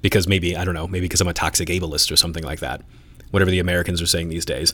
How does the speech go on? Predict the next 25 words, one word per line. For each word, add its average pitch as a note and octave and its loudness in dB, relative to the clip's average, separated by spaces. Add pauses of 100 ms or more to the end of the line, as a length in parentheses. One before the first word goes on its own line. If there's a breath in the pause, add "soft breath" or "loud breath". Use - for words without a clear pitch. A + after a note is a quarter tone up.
(320 soft breath)
You B2 6
know, F#2+ 0
you B2+ 6
don't, C#3 10
you C3+ 8
don't F3 8
wanna C#3 8
let A2+ 4
biblical G#2 4
facts F#2 2
get A2 2
in G2 0
the F#2+ 2
way G2 2
of E2+ -2
a E2+ -4
good E2 -4
narrative. - 0 (1300 loud breath)
I E3 8
think B3+ 8
the F3+ 6
clear F3+ 6
teaching D3 4
of A#2+ 6
Scripture - 4